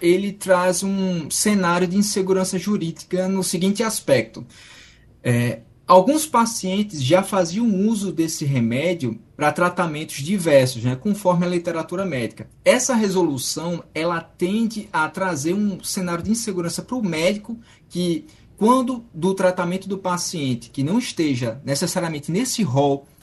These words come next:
que tá descrito na, na resolução, o médico fica com medo de determinar a aplicação, com receio de responder, é, administrativamente perante o Conselho,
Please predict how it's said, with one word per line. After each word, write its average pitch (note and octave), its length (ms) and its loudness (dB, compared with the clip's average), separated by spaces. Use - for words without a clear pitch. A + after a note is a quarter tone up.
que - 80 -12
tá C3+ 160 -4
descrito C#3 440 -6
na, C3+ 200 -6
na B2+ 160 -2
resolução, B2+ 720 -2
o G#3+ 80 -2
médico G#3+ 300 2
fica G#3+ 180 -4
com A#3+ 160 -6
medo D#3+ 320 0
de C#3 240 0
determinar C3+ 540 -2
a B2 40 0
aplicação, F#3 800 -4
com G#3+ 100 4
receio G#3+ 400 4
de G#3 100 -4
responder, F#3+ 840 -2
é, D3+ 280 -2
administrativamente F#3 1040 0
perante E3+ 380 0
o - 20 -12
Conselho, F#3+ 420 -6